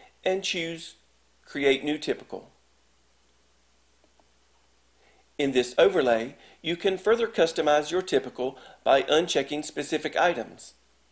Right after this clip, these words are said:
Alert: when creating or editing your typicals, take extra care to remove any patient-specific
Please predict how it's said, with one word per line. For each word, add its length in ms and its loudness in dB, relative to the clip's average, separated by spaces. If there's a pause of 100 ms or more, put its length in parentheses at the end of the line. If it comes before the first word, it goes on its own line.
(1000)
Alert: 540 2 (380)
when 240 -4
creating 600 0
or 280 2
editing 580 2 (240)
your 140 -2
typicals, 680 -4 (320)
take 340 0
extra 320 2
care 240 4
to 160 -8
remove 480 0
any 280 -2
patient-specific 1040 -4